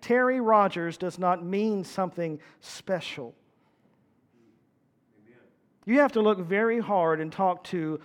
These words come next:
Speaker 1: a whole lot of people to find someone who would be willing to say that he is your enemy. And that's because when a man's ways please the Lord, even his enemies are at peace with him. For as long as I can remember, Dad, you have placed your hope and your trust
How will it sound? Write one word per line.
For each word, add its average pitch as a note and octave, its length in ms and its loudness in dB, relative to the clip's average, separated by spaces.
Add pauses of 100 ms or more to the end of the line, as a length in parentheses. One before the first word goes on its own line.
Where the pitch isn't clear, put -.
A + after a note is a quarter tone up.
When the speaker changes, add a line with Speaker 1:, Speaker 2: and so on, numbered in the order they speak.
Speaker 1:
a C#3+ 80 -8
whole G3 560 4
lot F#3 300 2
of F#3 100 -10
people D#3 440 -6
to C#3+ 80 -12
find D#3 380 -4
someone D3 360 -8
who D3+ 80 -8
would D3 120 -6
be C#3 120 -6
willing D3 580 0 (340)
to E3 80 -10
say E3 240 0
that D#3 140 -6
he E3 240 -6
is D3 180 -6
your C3 200 -6
enemy. C3+ 500 -6 (680)
And C3+ 120 -8
that's D3+ 160 -4
because D3+ 400 -6
when D#3+ 100 -6
a D3 60 -6
man's D3+ 320 -4
ways D#3+ 400 -2
please F#3 480 -4
the D#3 80 -4
Lord, C#3+ 280 -4
even D#3+ 280 -4
his C#3+ 200 -8
enemies D#3 440 -4
are C3 180 -8
at C3+ 160 -8
peace E3+ 380 -10
with C#3+ 160 -6
him. A#2+ 400 -10 (2250)
For E3+ 80 -6
as D#3 100 -6
long A#3 280 8
as G#3 140 4
I G3+ 120 6
can F#3 180 -2
remember, D3 460 -4
Dad, B2+ 320 -6
you C#3+ 140 -8
have C3+ 240 -10
placed D#3 400 -6
your D#3 120 -6
hope C3+ 360 -8
and B2+ 120 -8
your C#3+ 140 -6
trust - 600 -8